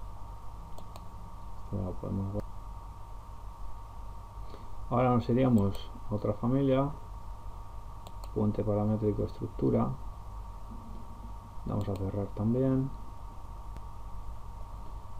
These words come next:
Ahora nos iríamos a otra recta superficie paramétrica. La borraríamos también.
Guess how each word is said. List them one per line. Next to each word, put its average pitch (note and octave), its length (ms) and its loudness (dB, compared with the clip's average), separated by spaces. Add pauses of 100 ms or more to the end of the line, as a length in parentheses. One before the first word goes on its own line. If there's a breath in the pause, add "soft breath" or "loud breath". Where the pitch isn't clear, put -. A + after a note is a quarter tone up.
(300)
Ahora A#2+ 140 2
nos A#2 200 2
iríamos A#2+ 460 0
a A#2 80 2
otra B2 400 2
recta A#2 380 0
superficie G#2 640 0
paramétrica. G#2 720 0 (1500)
La A2+ 80 -2
borraríamos G#2 680 2
también. C#3 560 2